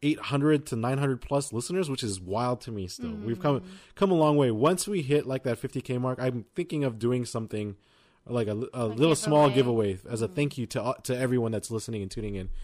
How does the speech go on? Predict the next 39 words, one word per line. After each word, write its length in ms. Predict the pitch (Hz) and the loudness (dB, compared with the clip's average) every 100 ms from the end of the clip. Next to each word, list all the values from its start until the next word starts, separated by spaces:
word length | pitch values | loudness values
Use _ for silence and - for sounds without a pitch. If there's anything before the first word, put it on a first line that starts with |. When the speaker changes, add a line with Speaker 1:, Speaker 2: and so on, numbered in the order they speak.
| - - - - | -10 -12 -12 -12
Speaker 1:
Uh, 160 | 113 117 | -2 0
just 180 | 113 143 | 2 2
like, 180 | 139 - | 2 2
um, 500 | 135 131 123 117 120 - - - 123 | 4 6 4 2 -4 -12 -20 -18 -4
we 140 | 135 | -4
did 260 | 113 135 117 | 4 4 4
the 100 | 123 | 2
giveaway 560 | 120 120 123 120 120 | 4 4 4 2 0
i-, 40 | 120 | -6
during 260 | 113 127 | 0 0
Christmas. 640 | 123 233 - 104 107 - - | 2 0 0 -2 -4 -8 -10
Speaker 2:
Right. 300 | 269 220 170 - _ - - _ | -4 -4 -4 -14 _ -20 -20 _
Speaker 1:
And 160 | 123 123 | -2 2
then 180 | 120 | 2
our, 300 | 120 113 113 - - _ _ | 0 -2 -4 -8 -20 _ _
our 160 | 127 127 | 0 4
winner, 500 | 147 175 135 165 - - - | 4 6 4 4 -2 -18 -14
I 80 | 120 | -12
think 260 | - 190 233 | -6 -6 -4
I 60 | 302 | -6
kinda 200 | 185 139 | -2 -2
remember 240 | 113 135 | 0 -2
her 60 | 107 | -2
name 180 | 123 160 | -2 -6
still. 160 | - | -2
Alvi, 400 | 131 202 277 120 | 2 4 4 2
right? 260 | 113 214 262 | 2 2 0
Speaker 2:
Yes. 280 | 233 196 - - - - | -6 -8 -10 -20 -14 -2
Speaker 1:
I 120 | 139 | -2
think 240 | - 196 | 2 0
she, 300 | - 208 190 | 0 0 4
uh, 300 | 156 151 131 - | 6 4 2 0
we 140 | 135 | 2
got 240 | 147 190 - | 2 2 2
her 320 | 156 175 190 - - | 2 2 -2 -10 -6
the 380 | 107 135 135 - - _ _ | 2 4 4 0 -12 _ _
Christmas 680 | - 151 147 147 143 - - | -2 -2 2 2 2 -2 -8
Speaker 2:
Evil. 480 | 226 208 185 180 175 | -10 -12 -12 -12 -6
Speaker 1:
Evil 560 | 139 135 117 110 123 | 2 2 4 0 0